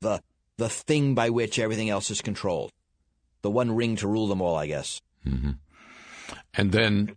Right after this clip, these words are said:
Speaker 2: you know, everything being hackable, um, means, uh, you, you cite an example where,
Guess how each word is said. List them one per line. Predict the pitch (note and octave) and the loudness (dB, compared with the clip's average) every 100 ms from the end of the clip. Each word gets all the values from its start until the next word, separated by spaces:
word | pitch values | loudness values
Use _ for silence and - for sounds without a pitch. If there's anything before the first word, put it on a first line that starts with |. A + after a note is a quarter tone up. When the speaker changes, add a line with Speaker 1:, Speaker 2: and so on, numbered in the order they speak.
| - | -2
Speaker 2:
you | G#2+ G2 | 2 4
know, | F2 F2+ | 4 2
everything | F2 A2+ A2+ A2 | 2 2 4 4
being | G2+ F#2 | 4 4
hackable, | D#2 C3 C3 - C#2+ C#2 C2 - _ _ _ _ - | 2 0 0 0 0 0 -4 -12 _ _ _ _ -2
um, | D2+ D2 C#2 C#2 - | 2 2 0 -2 -2
means, | F2 F2 F#2 - | 0 2 0 -4
uh, | G2 - - | -8 -6 -4
you, | E2 | -2
you | - F2 F2 - | -2 -2 -2 -2
cite | - B2+ G#2 | 0 2 4
an | F2+ | 2
example | D2+ F2+ E2 E2+ | 2 2 2 2
where, | D2+ D#2+ C#2+ | 2 2 2